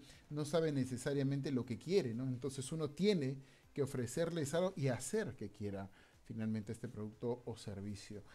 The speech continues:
Entonces, es un entorno cambiante, es un entorno complejo, es un entorno donde, eh, existen muchas barreras de entrada,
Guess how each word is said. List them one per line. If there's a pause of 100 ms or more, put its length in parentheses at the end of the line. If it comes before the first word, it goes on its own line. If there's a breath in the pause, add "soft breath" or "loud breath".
(240 loud breath)
Entonces,
es
un
entorno
cambiante,
es
un
entorno
complejo,
es
un
entorno
donde, (360 loud breath)
eh,
existen
muchas
barreras
de
entrada,